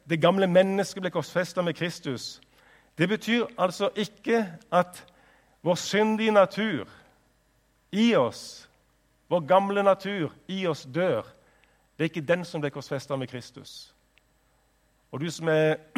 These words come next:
<clears throat> en gammel bibelleser, må ikke blande dette med Galaterne fem. Men det er en parentes.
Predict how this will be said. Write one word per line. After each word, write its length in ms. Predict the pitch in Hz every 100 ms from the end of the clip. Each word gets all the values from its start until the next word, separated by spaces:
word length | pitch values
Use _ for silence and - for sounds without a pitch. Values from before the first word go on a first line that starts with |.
| 233
<clears throat> 360 | 175 117 - -
en 240 | 143 143
gammel 240 | 139 165 151
bibelleser, 560 | 165 165 151 135 143
må 120 | 143
ikke 140 | 139 165
blande 280 | 151 160 147
dette 240 | 139 156
med 120 | 143
Galaterne 460 | 135 135 135 139 127
fem. 280 | 127 110 - _ _ _ _ _ _ _ _ _ _ _ - -
Men 140 | 113
det 80 | 139
er 40 |
en 60 | 127
parentes. 640 | 123 110 110 92 - -